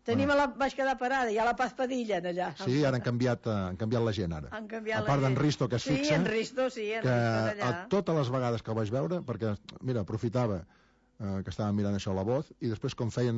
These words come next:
Speaker 2: la mitja part, canviaves de canal i m'anava
Speaker 1: Ah,
Speaker 2: al Gold
Speaker 1: al
Speaker 2: Talent.
Speaker 1: Gold Talent.
Speaker 2: En totes les actuacions que, que vaig veure, eh,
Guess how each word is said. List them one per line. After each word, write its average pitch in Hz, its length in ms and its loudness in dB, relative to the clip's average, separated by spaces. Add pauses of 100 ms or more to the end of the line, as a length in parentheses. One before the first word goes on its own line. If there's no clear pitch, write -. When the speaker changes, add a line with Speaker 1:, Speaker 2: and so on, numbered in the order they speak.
Speaker 2:
la 92 680 -2
mitja 101 240 -2
part, 113 360 0
canviaves 101 460 0
de 104 100 -2
canal 110 260 0
i 104 60 0
m'anava 98 420 0 (140)
Speaker 1:
Ah, 104 280 -4
Speaker 2:
al 104 60 -2
Gold 104 160 0
Speaker 1:
al 92 60 -12
Speaker 2:
Talent. 98 300 -2
Speaker 1:
Gold 175 100 -14
Talent. 151 320 -16 (100)
Speaker 2:
En 123 300 0
totes 170 320 0
les 123 140 0
actuacions 104 580 -2
que, 90 420 -4
que 90 160 -6 (160)
vaig 90 160 -4
veure, 107 320 -4 (800)
eh, 95 60 -8